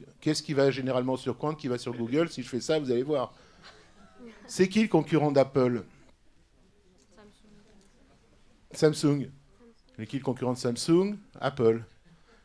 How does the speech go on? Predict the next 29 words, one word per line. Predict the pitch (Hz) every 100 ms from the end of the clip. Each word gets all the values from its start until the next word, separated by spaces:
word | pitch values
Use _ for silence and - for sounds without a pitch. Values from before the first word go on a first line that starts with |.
| -
Pourquoi ? | - 151 175
Parce | 120 -
que |
là, | 117 123 151
c'est | 131
un |
peu | 127 123
difficile | 123 127 117 165
que | 127
l'un | 127
écrase | 127 - 135 127
l'autre. | 113 - -
Bon, | 113
enfin, | - 131
chacun | 107 143 120
rêverait | 104 127
d'écraser | 120 - 123 156
l'autre. | 160 139 139 _ _ _ _ - - 113
Donc, | 117 113
on | 151
est | 160
aujourd'hui | 156 156 147 160
sur | 135 120
des | 113
entreprises | 131 135 - - 117 113
mondiales | 113 120 110 135 156 302 277 - _ _ _ _ _ _ _ _ _ _ _ _ -
qui, | 175
ne | 156
dé-, | 143 165 190